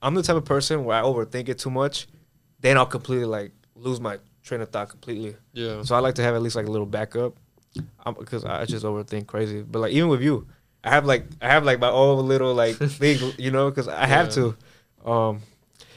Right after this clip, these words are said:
Speaker 1: but it's like I had, I had one friend come on here, and I didn't post a video for two reasons. Because one, the au-, there was no audio, there was, like, s-, a little error,
Speaker 2: Mm-hmm.
Speaker 1: and, like, he's a good friend of mine, but he's, like you said, like, some people are just not that good at, like, talking and stuff.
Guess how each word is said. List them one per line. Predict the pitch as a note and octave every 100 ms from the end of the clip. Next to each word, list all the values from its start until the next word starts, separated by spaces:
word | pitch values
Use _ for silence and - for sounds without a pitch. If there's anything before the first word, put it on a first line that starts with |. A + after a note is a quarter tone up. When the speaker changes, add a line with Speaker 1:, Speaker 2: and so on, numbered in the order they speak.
| _
Speaker 1:
but | C#3
it's | C#3+
like | C3+ - - -
I | C3+
had, | E3 G3+ D3+
I | C3
had | G3 D#3
one | A#2 C3+
friend | C3+ C#3+ C#3
come | C#3+
on | C#3
here, | C#3 D3+ - _ _ -
and | A2
I | C3+
didn't | C#3
post | C#3+ C3
a |
video | A#2 B2 C3
for | C3+ A2+ G#2
two | B2+
reasons. | A2+ G2+ G2+ -
Because | A2 A#2+ G#2+
one, | A2 B2 A#2
the | -
au-, | A2 A#2
there | B2
was | A#2+
no | A#2 F#2
audio, | G#2+ A#2 B2+ C#3 -
there | A#2
was, | A#2
like, | G#2+ G2 -
s-, | - _ A2+
a |
little | A2+ G#2+
error, | G#2+ A#2 B2 C#3+ _ _ B2+
Speaker 2:
Mm-hmm. | A2 G#2+
Speaker 1:
and, | A#2 A2+
like, | A2+ A2 _ _ _ _ _ -
he's | F#3+
a | G#3+
good | G3
friend | G3
of | F#3+
mine, | F#3+ F3+
but | C#3 C3 -
he's, | A#2+ C3 -
like | C3+ B2+
you |
said, | A#2+ C3+
like, | A#2+ F#2 -
some | - C#3
people | C#3 C3+ B2
are |
just | A2 A#2+
not | B2 A#2 A2+
that | A2+ A2
good | A2+ A2
at, | A2
like, | G#2+
talking | - G2+ A2 A2+
and | A#2 A2
stuff. | - A#2+ A#2+